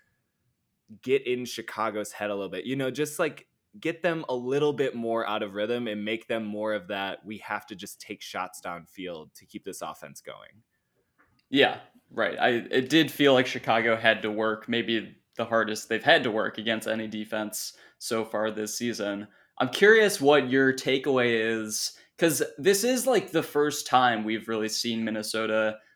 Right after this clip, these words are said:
Speaker 2: I guess, approaching their ceiling or what we think their ceiling might be this season. Like, is, is this game enough in your mind to, for, for Minnesota to leapfrog Chicago in the power rankings? Like, do you now consider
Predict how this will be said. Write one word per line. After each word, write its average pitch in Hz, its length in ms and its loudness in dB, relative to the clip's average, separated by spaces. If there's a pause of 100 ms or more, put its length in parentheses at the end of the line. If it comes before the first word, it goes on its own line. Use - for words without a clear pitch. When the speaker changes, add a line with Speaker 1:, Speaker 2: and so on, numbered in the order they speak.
(120)
Speaker 2:
I - 60 -12
guess, 107 240 -4
approaching 131 720 4
their 117 200 4
ceiling 113 640 -2
or 107 100 -2
what 107 120 -2
we 107 100 -4
think 113 300 -8
their 104 100 -6
ceiling 110 360 -8
might 107 220 -6
be 104 320 -6 (440)
this 113 180 -4
season. 110 220 -2
Like, 143 140 6
is, 147 300 0
is 151 220 2
this 202 260 4
game 139 360 2
enough 117 640 0 (380)
in 120 140 2
your 123 180 4
mind 131 380 2
to, 113 500 0
for, 120 240 -2 (140)
for 123 180 -2
Minnesota 127 560 4
to 113 120 0
leapfrog 113 640 0
Chicago 110 540 -2
in 107 100 -4
the 104 60 -8
power 113 300 2
rankings? 156 520 -4
Like, 117 160 -4
do 120 100 -2
you 123 80 4
now 113 240 4
consider 110 800 -2